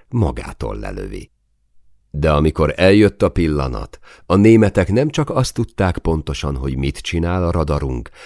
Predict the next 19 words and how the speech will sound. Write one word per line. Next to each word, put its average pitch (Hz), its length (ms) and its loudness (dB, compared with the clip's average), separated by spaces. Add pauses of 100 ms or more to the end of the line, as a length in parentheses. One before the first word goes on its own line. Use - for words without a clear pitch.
(140)
hanem 82 360 0 (100)
alumínium 90 760 0
festékkel - 760 -6
bevont 65 500 -4
postagalambokkal 69 1500 -4 (300)
összezavarták 69 1080 -2
az 60 180 -10
érzékelésüket, 73 1200 -2 (320)
és 90 180 0
rossz - 320 2
irányba 64 360 -6
térítették 62 800 -6
az 58 200 -12
ágyúinkat. - 960 -10 (520)
Vagyis 107 380 4
az 110 220 2
ellenkező 78 640 0
irányba 78 440 2
lőttünk, 87 600 0